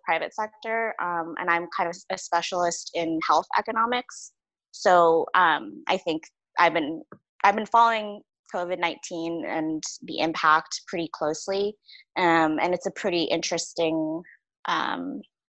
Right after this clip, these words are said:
it's an interesting, really novel, well, they call it novel coronavirus 'cause it's a new coronavirus, right? But it's a really novel situation that I think we don't have a lot of information about. So, um,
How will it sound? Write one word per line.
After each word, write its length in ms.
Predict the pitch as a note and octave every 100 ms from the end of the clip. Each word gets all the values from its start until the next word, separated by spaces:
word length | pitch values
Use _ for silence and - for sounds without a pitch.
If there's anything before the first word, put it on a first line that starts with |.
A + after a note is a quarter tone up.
| _ _ _ _ _ - _ _ _ _ -
it's 180 | G#3+ G#3+
an 80 | -
interesting, 960 | G#3+ A#3 A#3+ - G3+ G3 G3 F#3+ F#3+ - _ _ _ _ _ _ _
really 340 | G3+ G3+ G#3 G#3
novel, 540 | F3+ D#3 E3+ F#3+ - -
well, 140 | F#3
they 100 | F3
call 180 | F3+ F#3
it 80 | -
novel 300 | E3 D#3 E3
coronavirus 580 | - E3 D#3+ C#3+ D#3+ -
'cause 180 | - -
it's 180 | F3+ -
a 60 |
new 220 | E3+ E3 D#3+
coronavirus, 640 | - D#3+ D#3+ - D#3 -
right? 140 | D#3+ -
But 80 |
it's 120 | F#3 F#3
a 60 |
really 220 | F3+ F#3
novel 280 | E3+ D3 D#3
situation 600 | E3 - - D3+ D#3 E3
that 140 | D#3 C#3+
I 100 | D3
think 180 | - C#3+ - - _ _ _ -
we 100 | G3
don't 160 | D#3
have 160 | F#3 E3+
a 80 | F3
lot 220 | F3 F3
of 60 |
information 580 | E3+ F3+ E3+ D#3+ D#3+ D#3
about. 340 | E3 B2 - -
So, 440 | F#3+ E3 D#3 E3+ _ _ - _ _ _ -
um, 460 | G3 E3+ G#2+ -